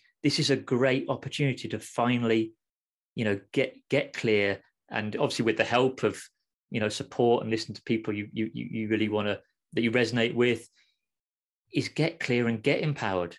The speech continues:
about topics that have always stressed you. And I always give my, you know, mum as an example, because she's, you know, in her seventies,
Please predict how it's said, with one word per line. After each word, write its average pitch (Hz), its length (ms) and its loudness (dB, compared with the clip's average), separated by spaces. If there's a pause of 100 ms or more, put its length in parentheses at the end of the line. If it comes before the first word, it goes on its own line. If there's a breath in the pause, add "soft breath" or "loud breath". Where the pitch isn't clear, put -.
about 110 320 0
topics 131 400 -2
that 120 100 0
have 110 120 -6 (140)
always 131 400 4
stressed - 340 -2
you. 104 80 2
And 107 80 2
I 117 80 4
always 135 200 6
give 127 160 2
my, 110 240 0 (600)
you 131 80 -2
know, 107 80 2
mum 117 220 2
as 107 60 0
an 107 60 -2
example, 123 400 0
because - 200 -6
she's, - 260 -4
you 120 60 -6
know, 98 100 -2 (340)
in 113 100 0
her 104 140 0
seventies, 127 640 -2